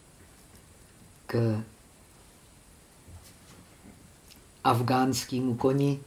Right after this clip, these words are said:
Hm? Afgánský kuň, afgánský koně jsou ty nejlepší na světě. Afgánský kuň,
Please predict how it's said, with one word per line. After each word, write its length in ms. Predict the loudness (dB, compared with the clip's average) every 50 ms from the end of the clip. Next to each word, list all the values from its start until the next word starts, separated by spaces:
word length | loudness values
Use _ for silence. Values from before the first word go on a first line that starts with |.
| -8
Hm? 160 | -6 -6 -6 -6 -8 -14 -20 -20 -20 -20 -20 -20 -20 -20 -20 -18 -16 -14 -14 -16 -18 -20 -20 -20 -20 -20 -20 -20 -20 -20 -20 -20 -20 -20 -20 -20 -20 -16 -10
Afgánský 760 | -6 -4 -2 -2 -2 -2 -2 -2 -4 -6 -6 -8 -8 -8 -8
kuň, 380 | -8 -6 -6 -6 -6 -4 -6 -8 -10 -12 -16 -20 -20 -16 -10
afgánský 680 | -8 -4 -4 -2 -2 -2 -2 -2 -4 -6 -6 -6 -6
koně 380 | -6 -4 -4 -4 -4 -4 -4 -6
jsou 180 | -4 -4 -4 -2
ty 160 | 0 0 0
nejlepší 500 | 0 0 -2 -4 -4 -6 -8 -6 -6 -4
na 120 | -4 -4
světě. 460 | -4 -2 0 0 0 0 0 -4 -4 -4 -8 -18 -20 -20 -20 -20 -20 -20 -20 -20 -20 -20 -20 -20 -20 -20 -20 -20 -20 -20 -20 -20 -20 -20 -18 -10 -8
Afgánský 720 | -4 -4 -2 0 2 2 2 2 0 0 2 2 2 2
kuň, 420 | 0 -2 -2 0 0 0 0 -2